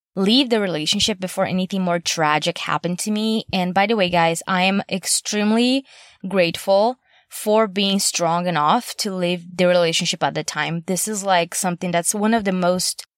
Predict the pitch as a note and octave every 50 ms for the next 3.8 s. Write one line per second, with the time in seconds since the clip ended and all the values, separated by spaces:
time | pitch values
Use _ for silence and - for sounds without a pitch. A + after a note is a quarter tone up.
0 | _ _ - G#3+ A#3+ A#3 - B3 - G3 F#3 F#3 F#3 F#3 F#3 - - - - E3
1 | E3 D#3+ - - - E3+ D#3 D3+ C#3+ C3+ - D#3+ - _ _ _ _ _ _ F3
2 | F#3 F3 F3 F3 F3 F3 F3 E3+ E3+ E3 - - E3+ F3 E3+ E3 D#3+ D#3+ E3+ D#3+
3 | - F3 D#3+ - D#3+ D#3+ D3+ D#3+ - - - - - E3 D3+ -